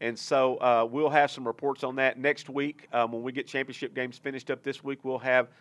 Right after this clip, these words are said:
we'll have some reports on that next week. And got some new coaches, Ricky, in the area, just off the top of my head.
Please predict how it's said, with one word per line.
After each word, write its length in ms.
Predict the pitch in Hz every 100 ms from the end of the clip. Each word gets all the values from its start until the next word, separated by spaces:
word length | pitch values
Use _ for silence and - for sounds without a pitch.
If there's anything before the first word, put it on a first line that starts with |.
| _
we'll 140 | 127 127
have 120 | 131
some 140 | 127
reports 380 | 110 - 135 123
on 80 | 127
that 180 | 127 120
next 260 | 127 120
week. 260 | 135 131 127
And 100 | 117
got 160 | 135 131
some 140 | 131
new 100 | 156
coaches, 480 | 156 165 160 208 - _ _ _ -
Ricky, 320 | 127 147 165
in 80 | 139
the 140 | 127
area, 260 | 131 147 151
just 180 | 139 151
off 140 | 139
the 60 | 127
top 240 | 143 135
of 60 | -
my 160 | 131
head. 440 | 123 139 151 151